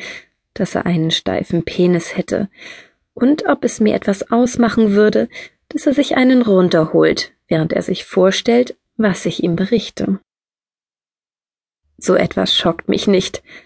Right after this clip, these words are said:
Es erregt mich. Ich war schon als Mädchen sehr freizügig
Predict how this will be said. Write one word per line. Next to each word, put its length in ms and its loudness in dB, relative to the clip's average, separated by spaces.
Es 380 -6
erregt 680 -2
mich. 560 -4
Ich 260 -4
war 140 0
schon 200 -2
als 240 -2
Mädchen 520 0
sehr 140 0
freizügig 840 0